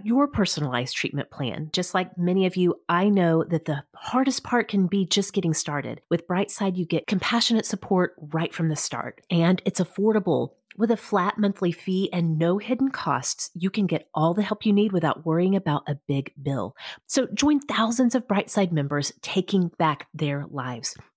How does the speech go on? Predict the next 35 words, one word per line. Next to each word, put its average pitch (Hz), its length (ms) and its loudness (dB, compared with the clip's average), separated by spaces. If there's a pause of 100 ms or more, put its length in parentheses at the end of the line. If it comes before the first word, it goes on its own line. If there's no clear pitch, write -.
Take - 180 -2
your 156 120 -2
free 160 240 -2
mental 180 260 0
health 233 220 0
assessment 226 600 0
and 170 160 2
get - 220 0
up 160 160 -4
to 165 180 0
one 170 360 2
hundred 214 500 0
dollars 196 320 2
credit 170 340 0
on 160 160 0
your 147 120 -2
first - 440 -2
month 175 300 2
of 160 140 -4
treatment - 420 -2
at 165 220 -4
brightside 214 480 0
dot - 180 -2
com 285 420 0
slash 156 380 0 (100)
awesome. 151 520 0 (160)
That's 226 180 -4
brightside 226 560 -2
dot 143 220 -2
com 180 160 0
slash 147 340 -2
awesome. 233 440 2 (3000)
All 403 80 0
right, 427 220 -2
Kelly, 349 460 -2